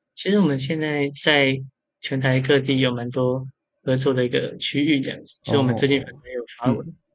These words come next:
Speaker 1: 就是我们在高雄的三民区，然后在新竹的清大交大，
Speaker 2: 嗯。
Speaker 1: 新北市的三峡北大附近，然后就是这些地方都是我们跟环保局去做合作，就各地县，县，呃，地方政府的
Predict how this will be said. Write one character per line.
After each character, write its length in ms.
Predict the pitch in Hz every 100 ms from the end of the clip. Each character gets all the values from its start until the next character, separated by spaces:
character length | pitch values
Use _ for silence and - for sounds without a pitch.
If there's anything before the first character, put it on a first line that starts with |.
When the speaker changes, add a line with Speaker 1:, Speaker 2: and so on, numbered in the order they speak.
| _ _ _ _ -
Speaker 1:
就 120 | 147
是 60 |
我 60 | 135
们 140 | 127 127
在 200 | 131 131
高 220 | 139 131
雄 180 | 139 127
的 80 |
三 200 | 127 135
民 140 | 135 127
区， 400 | - 127 123 135 -
然 120 | 120
后 140 | 131
在 300 | 127 131 127 - - _
新 260 | - 151 147
竹 160 | 139 123
的 100 | 123
清 220 | 139 135
大 160 | 131
交 180 | 123 113
大， 160 | 123 135
Speaker 2:
嗯。 400 | 185 _ _ 127
Speaker 1:
新 160 | 156
北 100 | 143
市 220 | 131 - 139
的 80 | -
三 240 | - 135 139
峡 220 | 139 147
北 160 | - -
大 160 | 131
附 180 | 131 135
近， 220 | 131 - _ _ _ _ _ _ _ _ _ _ _
然 140 | - 131
后 160 | 135
就 180 | 135 139
是 300 | 139 139 - - _ _ -
这 120 | 156
些 160 | 147 147
地 140 | 143
方 180 | 135 131
都 100 | 135
是 200 | 135 135
我 60 |
们 180 | 120 117
跟 180 | 120 131
环 140 | 131 127
保 140 | 135
局 140 | 139
去 140 | - 131
做 200 | 131 131
合 140 | -
作， 220 | - - - -
就 200 | - 131
各 180 | 131 135
地 180 | 131 127
县， 220 | - 185
县， 200 | - 135 135 135 -
呃， 240 | 120 120
地 140 | 135
方 160 | 139 135
政 160 | 131 131
府 140 |
的 80 | 135